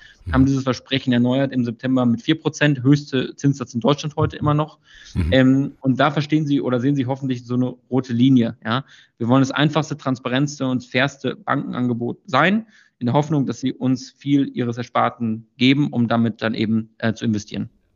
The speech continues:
Speaker 1: Hm, ich habe jetzt bei mir im Team auch viele junge Leute, die haben mir heute schon in der Konferenz gesagt, „Ja, ja, ähm, ich habe mich da jetzt auch beworben, aber ich habe diese Kreditkarte noch nicht bekommen.“ Also stimmt es, dass die Warteliste da über, ja,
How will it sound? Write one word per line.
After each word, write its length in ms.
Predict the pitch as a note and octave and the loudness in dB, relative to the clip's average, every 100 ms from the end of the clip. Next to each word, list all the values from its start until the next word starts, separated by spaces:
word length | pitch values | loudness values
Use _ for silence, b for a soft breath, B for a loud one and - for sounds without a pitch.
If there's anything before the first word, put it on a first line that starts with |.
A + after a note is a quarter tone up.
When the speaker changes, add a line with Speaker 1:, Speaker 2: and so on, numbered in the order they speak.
| - | -4
Speaker 1:
Hm, 240 | A2+ F2+ G2 | -2 -2 -4
ich 120 | - | -2
habe 140 | A#2+ C3 | 0 0
jetzt 180 | - | 0
bei 100 | C3 | -2
mir 180 | B2 B2+ | 2 2
im 120 | A#2 - | 2 2
Team 240 | B2 C#3+ | 2 2
auch 280 | C3 C3 - | 0 -4 -6
viele 380 | G#2 B2+ C#3 A2 | -2 0 0 -2
junge 220 | C3 C3 | -2 0
Leute, 380 | B2 C3 C3 C#3+ | 2 0 2 0
die 340 | A#2+ B2 B2 A2+ - | 2 0 0 -4 -4
haben 200 | A#2 B2+ | 0 2
mir 160 | A#2 | 4
heute 180 | A#2+ A#2 | 4 2
schon 220 | - A#2+ | 0 0
in 100 | A2 | 0
der 120 | A2+ G#2+ | -2 0
Konferenz 440 | A#2 A2+ A2+ A#2 | -2 0 0 0
gesagt, 360 | B2 A#2 A#2 B B B | 0 2 0 B B B
„Ja, 80 | F#2+ | 0
ja, 240 | A2 A2 B B B | 2 2 B B B
ähm, 260 | A2 G#2 G2 | -2 -2 -2
ich 100 | G#2 | -2
habe 100 | F#2+ | -2
mich 100 | G#2+ | 0
da 100 | A2 | 0
jetzt 160 | G2 - | 0 -2
auch 120 | C#3 | 0
beworben, 580 | B2 F2 F#2 G2+ C#3 C3+ | 0 0 -2 0 0 -2
aber 300 | G2+ G#2 - | -2 -2 -2
ich 120 | G#2+ | -4
habe 100 | G#2+ | -2
diese 200 | A#2 A#2 | 0 0
Kreditkarte 560 | B2+ A#2+ B2 A#2+ G#2+ A2 | 0 0 0 -2 -2 -2
noch 120 | G#2 | -2
nicht 180 | G#2 - | -2 -4
bekommen.“ 520 | - B2 B2+ F#3 F#3 | 0 2 4 2 0
Also 400 | A#2 G#2+ A2+ F#2+ | 0 0 0 -2
stimmt 300 | - B2 G#3+ | 0 0 2
es, 140 | F#3+ | 0
dass 160 | D3 - | 0 0
die 160 | A2+ | 0
Warteliste 600 | F2+ G#2 D#3+ D3 - C#3+ | 2 0 0 -2 -2 -2
da 360 | C3 B2+ B2 A2 - | 2 2 0 -2 -4
über, 500 | C3+ D3+ C3+ - - - F2+ A#2 B2 B2 A2+ G2 | 0 2 2 -2 -8 -14 -14 -12 -12 -10 -10 -6
ja, 220 | G2 G2+ | -4 -4